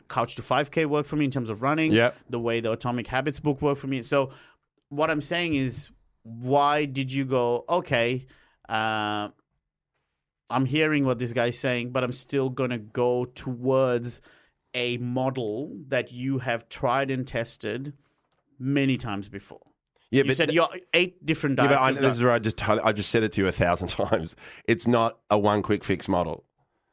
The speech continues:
Speaker 2: I said it's a three-stage process over the next twelve months.
Speaker 1: So that's what you see is the difference.
Speaker 2: Yeah, huge
Speaker 1: That's what,
Speaker 2: difference.
Speaker 1: that's what I'm trying to
Speaker 2: Yeah,
Speaker 1: establish.
Speaker 2: I wouldn't do that quick fix. I wouldn't just do counting calories to then lose weight and go, f-, 'cause I know I'll just pump up again. I wouldn't do it if I didn't think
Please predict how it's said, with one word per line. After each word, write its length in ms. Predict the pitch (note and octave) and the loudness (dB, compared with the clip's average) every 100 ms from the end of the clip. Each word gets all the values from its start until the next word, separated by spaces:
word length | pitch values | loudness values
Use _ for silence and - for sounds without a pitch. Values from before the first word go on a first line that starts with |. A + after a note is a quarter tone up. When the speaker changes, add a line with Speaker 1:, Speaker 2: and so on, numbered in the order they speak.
| _ _ _ | _ _ _
Speaker 2:
I 80 | G#2+ | 0
said 180 | G#2 A2 | 2 2
it's 160 | G#2+ A#2 | 2 2
a 80 | |
three-stage 680 | G2+ - G#2+ G2+ F#2+ F#2+ E2+ | 0 2 2 2 2 2 0
process 500 | - F2 E2 F2 E2 - | 0 0 0 -2 -4 -2
over 160 | F#2 F2+ | 0 2
the 120 | F2+ | 0
next 160 | F2 - | 0 -2
twelve 240 | F2+ D#2+ | -4 -2
months. 280 | D#2+ C2+ - | -4 -6 -6
Speaker 1:
So 60 | D3+ | 0
that's 240 | E3 E3 | 0 0
what 120 | D#3+ | -4
you 60 | C#3 | -2
see 140 | D3+ | -2
is 120 | C3+ | -2
the 40 | A#2+ | -2
difference. 480 | A#2+ - D2 - - | -4 -6 -10 -14 0
Speaker 2:
Yeah, 180 | C3 - | 0 2
huge 420 | - - G#3+ A3 | -2 0 2 2
Speaker 1:
That's 200 | E3 E3 | 0 0
what, 80 | E3 | 0
Speaker 2:
difference. 60 | D3 | 2
Speaker 1:
that's 180 | D#3+ E3+ | 2 2
what 80 | |
I'm 80 | D3+ | 2
trying 140 | D3+ C3 | 2 0
to 40 | |
Speaker 2:
Yeah, 20 | B2 C3+ A#2 G2+ | 0 2 2 2
Speaker 1:
establish. 160 | - - | 0 2
Speaker 2:
I 140 | C#3+ | 4
wouldn't 220 | F3 E3+ | 4 4
do 100 | D3 C3+ | 4 2
that 140 | B2+ | 0
quick 220 | - A#2 | 0 0
fix. 340 | - F#2+ - - | 0 -2 -2 0
I 100 | C#3 | 2
wouldn't 200 | D#3+ C#3 | 4 2
just 140 | A2+ | 2
do 160 | A#2+ A2+ - | 0 -2 -10
counting 300 | - A2+ A2 | 0 2 2
calories 340 | G2+ G#2 G#2+ - - - | 2 2 2 0 -10 -10
to 80 | - | -2
then 200 | G#2 G#2 | 2 4
lose 220 | G#2 G2 G2 | 4 2 2
weight 240 | F#2+ F#2 | 2 4
and 80 | G2 | 2
go, 80 | G2 | 2
f-, 180 | - - - | 0 -6 -4
'cause 100 | A#2 | 0
I 120 | C3 | 4
know 280 | C3 C3 D3 | 4 4 4
I'll 100 | A#2+ | 2
just 140 | G2+ | -2
pump 220 | - G2 | 0 2
up 160 | G#2 B2+ | 2 2
again. 300 | G#2 C2 G#1+ _ _ _ - | -2 -6 -8 _ _ _ 2
I 120 | C3+ | 4
wouldn't 260 | F#3+ F3 C3+ | 4 2 2
do 160 | D3 | 2
it 180 | A#2 G#2 - - | 2 -4 -8 0
if 100 | A2 | 2
I 100 | A2+ | 4
didn't 200 | B2 A#2+ | 4 2
think 320 | - A#2 A2 | 2 2 2